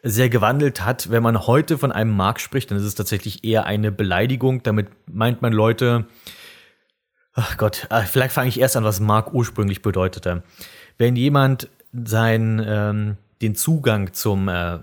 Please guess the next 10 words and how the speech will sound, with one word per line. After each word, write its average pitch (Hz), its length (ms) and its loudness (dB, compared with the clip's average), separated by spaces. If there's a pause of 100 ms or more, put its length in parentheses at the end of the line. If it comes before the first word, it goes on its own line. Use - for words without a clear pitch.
Jahrmarkt, 98 580 0
also 92 140 -6
du 92 60 -8
musstest 104 280 -6
ja 95 60 -2
eine 87 120 -4
Eintrittskarte 123 580 -4
kaufen 117 520 0 (560)
und 107 460 0
die 98 680 -4